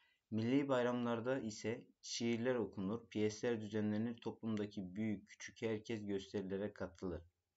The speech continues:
Burada yeteneklerimizi geliştirmeleri, dini duygularımızı güçlendirmeleri, temel ihtiyaçlarımızı karşılamaları, birlik ve kardeşliğimizi güçlendirmeleridir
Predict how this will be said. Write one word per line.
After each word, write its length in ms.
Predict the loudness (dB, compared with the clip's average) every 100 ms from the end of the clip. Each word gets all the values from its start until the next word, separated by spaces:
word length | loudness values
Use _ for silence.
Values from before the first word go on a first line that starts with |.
| _ _ _ _ _ _ _ _ _ _ _ _ _ _ _ _ _ _ _ _ _ _ -2
Burada 640 | -2 2 0 2 2 0 -12 _ _ _ _ _ _ -4
yeteneklerimizi 840 | -4 0 -2 -2 0 2 2 0
geliştirmeleri, 1000 | 0 0 -2 -4 -4 -4 -4 -4 -2 -2
dini 260 | -2 -2 0
duygularımızı 580 | -2 0 0 0 0 -2
güçlendirmeleri, 800 | -6 -6 -4 -4 -4 -4 -4 -4
temel 340 | -4 -2 -2
ihtiyaçlarımızı 760 | -2 -4 -4 -4 -4 -4 -4 -6
karşılamaları, 840 | -6 -6 -6 -6 -4 -4 -4 -4
birlik 380 | -2 0 -2 0
ve 100 | -4
kardeşliğimizi 840 | 0 -2 0 -4 -4 -2 0 -2
güçlendirmeleridir 1120 | -4 -6 -4 -2 0 0 -2 -2 -2 -2 -2